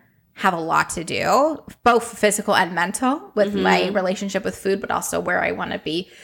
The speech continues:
Speaker 1: physically. And I know I'm never gonna be like Kylie Jenner or, like, a size zero or, like, Kim has that hourglass figure because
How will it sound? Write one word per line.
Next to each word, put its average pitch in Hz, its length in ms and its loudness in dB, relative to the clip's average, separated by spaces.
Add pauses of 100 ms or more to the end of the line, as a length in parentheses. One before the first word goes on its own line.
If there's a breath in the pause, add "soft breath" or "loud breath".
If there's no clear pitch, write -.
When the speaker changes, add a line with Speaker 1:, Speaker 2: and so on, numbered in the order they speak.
(100)
Speaker 1:
physically. 208 640 4
And 180 500 2
I 202 100 6
know 196 200 6
I'm 202 140 4
never 190 200 2
gonna 190 220 -2
be 160 500 -2 (400 soft breath)
like 160 420 -2 (640)
Kylie 165 360 2
Jenner 127 440 2
or, 139 80 2
like, 156 200 2
a 175 40 -2
size 165 460 0
zero - 340 -2
or, 107 180 0
like, 143 220 0
Kim - 420 -4
has 160 280 -6
that - 160 -2
hourglass - 540 -2
figure 226 460 2 (340 loud breath)
because 175 840 2